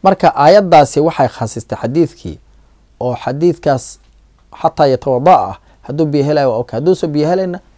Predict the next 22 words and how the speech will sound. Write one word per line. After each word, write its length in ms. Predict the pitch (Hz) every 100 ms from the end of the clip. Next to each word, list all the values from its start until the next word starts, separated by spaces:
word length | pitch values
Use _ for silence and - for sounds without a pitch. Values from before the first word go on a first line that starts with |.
| _
waa 120 | 143
booreysana. 580 | 147 143 143 127 151 131
Booreysiga 440 | 123 139 156 151 139
waa 80 |
ku 100 | 117
ansaxaysa 380 | - 113 113 110
salaadiisa. 520 | - 113 113 95 - _ _ _ -
Sunnati, 360 | 190 170 - 147
sunnadii 320 | 165 175 180
in 100 | 175
la 80 | 165
gooni 460 | 143 135 139 175 156
yeelo 320 | 131 139 151
ayaa 300 | - 139 147
ansaxaysa. 640 | 120 123 143 120 110 - 135 _ _ _ _
Bisunnati, 560 | 151 - 156 143 117 120
sunno 300 | - 131 131
kale 200 | 131 110
lagu 200 | 110 117
gooni 320 | 110 101 104
yeelo. 160 | 87 80 - _ _ _ _ _ _ 107
Aa. 240 | 95 95